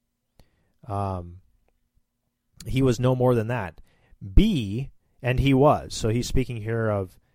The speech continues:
the Quran is saying here about, uh, uh, Allah speaking, uh, Jesus into existence. So this would be, uh, opposed to the Christian Orthodox view that Jesus,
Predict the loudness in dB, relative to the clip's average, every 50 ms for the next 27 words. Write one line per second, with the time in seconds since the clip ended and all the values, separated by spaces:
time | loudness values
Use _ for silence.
0 | _ _ _ -20 -12 -4 -2 -2 -2 -2 -4 -6 -8 -8 -6 -4 -4 -4 -6 -6
1 | -6 -6 -6 -4 -4 -4 -4 -4 -6 -8 -10 -10 -8 -8 -8 -8 -8 -12 -14 -18
2 | -20 _ _ _ _ _ _ _ _ -10 -8 -8 -8 -6 -6 -4 -2 -2 -2 -2
3 | -4 -6 -8 -4 -2 -2 -2 -2 -4 -6 -8 -8 -8 -10 -12 -16 -20 -20 _ _
4 | _ _ _ _ _ _ _ -8 -8 -8 -8 -10 -8 -4 -2 -2 -2 -2 -2 -4
5 | -4 -4 -6 -8 -8 -8 -8 -8 -8 -6 -6 -6 -6 -6 -8 -10 -8 -4 -4 -4
6 | -4 -6 -10 -14 -14 -16 -18 -20 -20 -20 -20 _ _ -12 -4 -2 -2 0 0 -2
7 | -4 -6 -8 -14 _ _ _ _ _ _ _ _ _ -4 2 4 4 4 4 2
8 | 2 0 0 2 0 0 0 0 -2 -4 -6 -8 -12 _ _ _ _ _ _ _
9 | _ _ -6 -6 -4 -4 -4 -4 -4 -4 4 6 6 6 6 4 2 2 0 -4
10 | -6 -10 -12 -8 -4 -4 -2 -2 -4 -4 -6 -8 -8 -2 -2 -2 -2 -2 -4 -6
11 | -8 -4 -4 -2 -2 0 0 -2 -2 -2 -4 -6 -8 -10 -8 -8 -8 -8 -8 -8
12 | -8 -10 -12 -12 -12 -10 -6 -6 -6 -6 -6 -6 -8 -8 -8 -10 -12 -16 -18